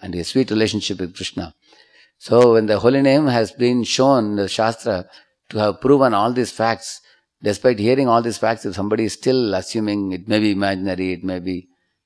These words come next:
not true and things like that, this is only due to one's adamant, uh, nature of wanting to enjoy, uh,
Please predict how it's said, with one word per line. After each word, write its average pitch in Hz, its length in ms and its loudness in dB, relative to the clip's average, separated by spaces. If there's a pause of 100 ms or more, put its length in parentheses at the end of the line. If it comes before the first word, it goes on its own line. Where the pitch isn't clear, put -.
(100)
not 92 300 -8
true 95 160 -4
and 90 160 -6
things 101 220 -8
like 87 200 -8
that, 82 180 -10
this 92 120 -8
is 101 220 -10
only 101 240 -4
due 107 180 -4
to 101 140 -4
one's 95 340 -4
adamant, 110 560 -2 (380)
uh, 95 320 -12
nature 101 420 -4
of 92 100 -4
wanting 98 360 -4
to 95 100 -4
enjoy, 92 440 -2 (640)
uh, 95 280 -12